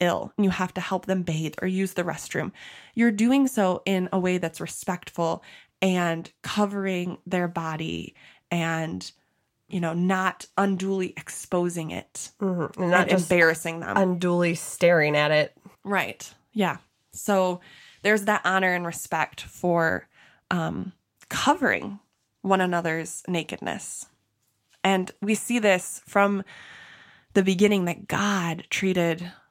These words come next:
Speaker 1: our bodies this way after the fall, that when there was the exposure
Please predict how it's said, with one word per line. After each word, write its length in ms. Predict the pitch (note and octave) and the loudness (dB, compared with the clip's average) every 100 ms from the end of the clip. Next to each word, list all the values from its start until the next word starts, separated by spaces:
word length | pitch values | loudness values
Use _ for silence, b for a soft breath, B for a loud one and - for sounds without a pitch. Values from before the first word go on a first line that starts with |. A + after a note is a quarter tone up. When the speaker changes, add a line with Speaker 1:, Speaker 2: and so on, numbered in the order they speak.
| _ | _
Speaker 1:
our 160 | F#3 F#3+ | 2 4
bodies 460 | F#3 E3 D#3+ E3 F3 | 4 -2 -4 -6 -6
this 280 | E3 - | -8 -4
way 520 | F3 D#3+ E3 F3+ F3+ _ _ _ _ _ _ | -4 -4 -6 -10 -12 _ _ _ _ _ _
after 400 | - F3 - E3+ | -2 -2 -2 -4
the 80 | E3 | -4
fall, 580 | - - D#3+ D#2+ - - _ _ _ _ _ _ _ _ | -6 -2 2 2 -2 -12 _ _ _ _ _ _ _ _
that 220 | F#3 F3 | 0 0
when 240 | F#3 F3+ F3 | 0 0 2
there 180 | F#3 | 0
was 200 | F3+ F3+ | 2 0
the 100 | F3+ | -2
exposure 1040 | F3 - - - - F#3 F#3 F3 E3 F2 | -4 -6 -12 -14 0 2 2 0 -4 -6